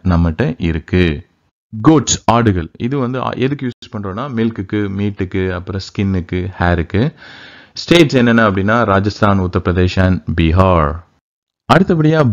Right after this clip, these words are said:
பஃபலோஸ், எரும மாடுகள். முக்கியமான சோர்ஸ் மில்க்குக்கு. அதுக்கப்புறம் என்ன ஸ்டேட்ஸ் அப்படின்னா, உத்தரப்பிரதேஷ், ராஜஸ்தான், ஆந்திர பிரதேஷ். உற்பத்தி பத்தி பார்க்க போறோம். குறிப்பா டூ தௌசண்ட் சிக்ஸ்டீன் to டூ தௌசண்ட் செவன்டீன், ஆ, மில்க்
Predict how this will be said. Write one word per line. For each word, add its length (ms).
பஃபலோஸ், 720
எரும 300
மாடுகள். 760
முக்கியமான 560
சோர்ஸ் 600
மில்க்குக்கு. 580
அதுக்கப்புறம் 440
என்ன 140
ஸ்டேட்ஸ் 380
அப்படின்னா, 500
உத்தரப்பிரதேஷ், 540
ராஜஸ்தான், 680
ஆந்திர 420
பிரதேஷ். 480
உற்பத்தி 280
பத்தி 220
பார்க்க 400
போறோம். 300
குறிப்பா 340
டூ 120
தௌசண்ட் 260
சிக்ஸ்டீன் 280
to 120
டூ 100
தௌசண்ட் 400
செவன்டீன், 580
ஆ, 540
மில்க் 180